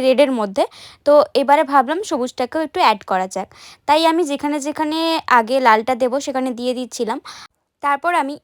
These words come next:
এর ওপরেই হলুদ কালারটাকে অ্যাপ্লাই করছি, যেহেতু আমি এটাও প্রথমেই করছি সবার ফার্স্টে, মানে এর আগে কখনো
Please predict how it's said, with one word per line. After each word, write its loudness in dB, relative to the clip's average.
এর 0
ওপরেই -6
হলুদ -2
কালারটাকে -6
অ্যাপ্লাই -4
করছি, -12
যেহেতু 0
আমি 0
এটাও 4
প্রথমেই 0
করছি 0
সবার 4
ফার্স্টে, -4
মানে -2
এর 0
আগে -4
কখনো -2